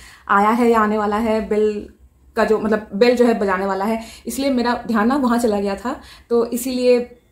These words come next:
mind थोड़ा सा, मतलब I started rambling because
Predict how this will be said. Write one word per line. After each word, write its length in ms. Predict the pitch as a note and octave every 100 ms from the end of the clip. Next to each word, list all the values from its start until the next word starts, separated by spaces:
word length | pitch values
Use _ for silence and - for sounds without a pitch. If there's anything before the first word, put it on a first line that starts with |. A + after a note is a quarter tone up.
| _ G#3+
mind 380 | G#3+ G3+ A3
थोड़ा 180 | A3+ G3+
सा, 380 | G#3 G3 F#3+ - _ -
मतलब 220 | A#3+ A#3+
I 80 | A#3
started 320 | A#3+ A3 A#3
rambling 340 | G#3 F#3+ A3+
because 200 | A#3 A#3+